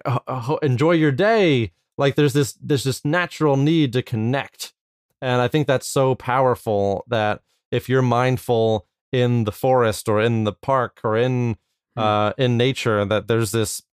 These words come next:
Speaker 1: improved desire to connect with a person. I just think that does wonders for, um, your mood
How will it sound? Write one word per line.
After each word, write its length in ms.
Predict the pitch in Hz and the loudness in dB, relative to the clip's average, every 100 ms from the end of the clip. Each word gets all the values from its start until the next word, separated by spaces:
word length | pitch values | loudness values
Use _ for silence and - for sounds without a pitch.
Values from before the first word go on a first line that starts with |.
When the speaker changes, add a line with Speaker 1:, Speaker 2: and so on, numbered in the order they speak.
| - | -6
Speaker 1:
improved 1000 | 127 110 - - 156 165 156 135 113 - _ _ _ - | -2 -2 -6 0 4 6 6 4 0 -6 _ _ _ -4
desire 580 | 120 107 123 131 117 | -2 2 2 2 0
to 160 | 104 117 | 0 -4
connect 320 | - 110 110 | -2 -2 -2
with 120 | 107 98 | -4 -6
a 40 | |
person. 340 | - 98 - | -2 -4 -2
I 80 | 95 | -4
just 120 | 101 104 | -2 -2
think 100 | 110 | -2
that 100 | 104 | -2
does 180 | 104 | -2
wonders 600 | 90 95 104 101 98 92 | -2 0 0 0 0 -2
for, 640 | - - 98 98 92 92 87 _ _ _ | -6 -4 -2 0 0 0 -4 _ _ _
um, 540 | 104 101 95 92 90 92 | -4 -2 0 -2 -4 -6
your 120 | 90 | -4
mood 640 | 110 185 180 156 131 113 | 0 4 4 4 2 0